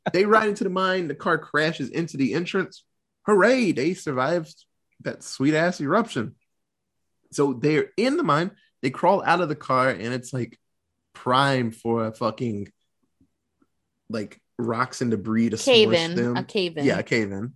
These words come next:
Speaker 1: So they get out, and Pierce Brosnan realizes that he left the, the stress beacon back in the truck. So he crawls in. Oh, I forgot to tell you, another cave in happens, and he, his arm breaks.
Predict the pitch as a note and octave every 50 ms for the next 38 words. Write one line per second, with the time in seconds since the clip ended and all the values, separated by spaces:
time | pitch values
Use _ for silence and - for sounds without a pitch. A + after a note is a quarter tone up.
0 | _ _ - - C3+ B2+ A#2+ A#2+ - _ _ _ _ _ _ _ _ _ _ _
1 | _ _ _ _ _ _ _ _ _ _ _ _ _ - A#2+ B2 F#3 A3 G#3+ G#3+
2 | A#3+ G3+ F3 D3+ D#3 D#3 - - C#3+ C#3+ C3+ - F#3 F3+ F3 - F3 F3 F3+ F3
3 | F3 D#3+ E3 F3 F3 F3 E3+ E3 D#3+ D#3+ D#3 D#3 C#3+ D3+ - F3 D#3+ D3+ D#3 F3+
4 | A3+ B3 A#3+ A#3 - - - _ _ _ _ _ _ _ _ _ _ _ _ -
5 | B2 C#3+ D3 D3+ D3 C#3+ C#3 C3+ C3 - _ _ _ _ _ _ - B2+ - -
6 | - F#3+ F#3+ G3 F#3+ - E3+ C#3 A#2 - - B2 B2 A#2 A2 B2 B2 B2+ B2+ -
7 | D3 B2+ C3 C#3 - - - G3 - - _ _ _ _ _ _ _ _ _ _
8 | _ - B2 C3+ G3+ G#3 - - F#3 E3 D#3+ D3+ A#2 A#2 A#2 A2+ B2 - - -
9 | - A#3+ F3+ - - - _ _ - A#2+ - B2+ B2 B2 A2+ B2 - - D3+ D#3+
10 | D#3 C3+ B2+ A#2 - _ _ _ _ _ _ - A#2 A#2 C#3+ F#3+ A3 A3+ - -
11 | F#3+ E3 D#3+ D3 D3 C3 C#3+ D3+ D3+ E3+ F3+ - C3 B2+ C3+ C#3 C3+ - - B2
12 | D3+ G#3+ C4+ - - _ - _ - - D#3+ E3+ E3 G3 A#3 G#3 D3+ A2 F2+ D#2
13 | - _ - - -